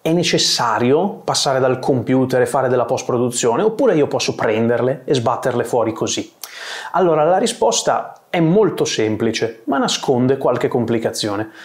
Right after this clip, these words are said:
La risposta è: basta che te le comprino, perché non c'è risposta più facile di questa. Se tu scatti una fotografia,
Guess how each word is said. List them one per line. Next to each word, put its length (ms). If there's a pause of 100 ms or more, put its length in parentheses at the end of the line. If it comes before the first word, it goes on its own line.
(300)
La 160
risposta 640
è: 320 (200)
basta 600
che 140
te 140
le 120
comprino, 680 (300)
perché 240
non 140
c'è 180
risposta 500
più 180
facile 520
di 100
questa. 480 (260)
Se 240
tu 120
scatti 400
una 120
fotografia, 760